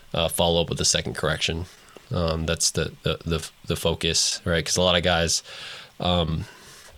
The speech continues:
paralyze themselves when, what I've seen with prone shooting position, I'm sure you see this too, guys, uh, when they shoot and they miss, uh, they're not registered that, that, like, "Oh crap, like, I didn't,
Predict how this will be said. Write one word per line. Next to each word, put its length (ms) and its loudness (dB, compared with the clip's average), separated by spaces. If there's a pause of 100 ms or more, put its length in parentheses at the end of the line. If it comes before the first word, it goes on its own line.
(500)
paralyze 420 8
themselves 600 4
when, 400 4
what 180 6
I've 140 8
seen 480 4 (580)
with 260 2
prone 200 4
shooting 300 4
position, 320 4
I'm 80 2
sure 180 4
you 100 4
see 140 4
this 180 4
too, 340 4 (480)
guys, 680 6
uh, 380 4
when 160 4
they 100 6
shoot 760 4 (340)
and 140 4
they 60 6
miss, 760 6 (1040)
uh, 80 -10 (460)
they're 180 6
not 220 6
registered 580 6
that, 220 6 (160)
that, 140 4
like, 240 2
"Oh 240 2 (120)
crap, 280 4
like, 160 4
I 40 4
didn't, 220 2